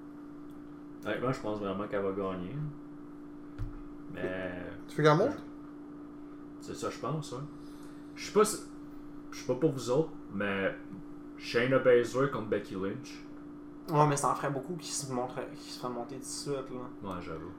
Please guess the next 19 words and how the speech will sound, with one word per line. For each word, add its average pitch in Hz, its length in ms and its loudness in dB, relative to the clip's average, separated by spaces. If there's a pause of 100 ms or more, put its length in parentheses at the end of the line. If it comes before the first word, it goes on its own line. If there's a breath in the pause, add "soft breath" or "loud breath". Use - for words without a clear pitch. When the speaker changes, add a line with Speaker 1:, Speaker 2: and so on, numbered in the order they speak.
Speaker 1:
Ouais, 113 160 6
Speaker 2:
Ah. - 60 6
Speaker 1:
Shayna 110 280 4
Baszler, 120 280 8
ça 113 120 2
fait - 60 -4
Speaker 2:
Probablement 165 300 12
Speaker 1:
un 180 40 12
bout 180 80 10
Speaker 2:
que 170 60 10
Speaker 1:
quand 147 60 10
Speaker 2:
Becky 143 180 6
Speaker 1:
même. 135 100 10
Speaker 2:
Lynch - 220 0
drop, 113 320 6
hein, 95 100 0 (200)
tu - 80 -8
le 104 40 -8
sais. 113 240 -2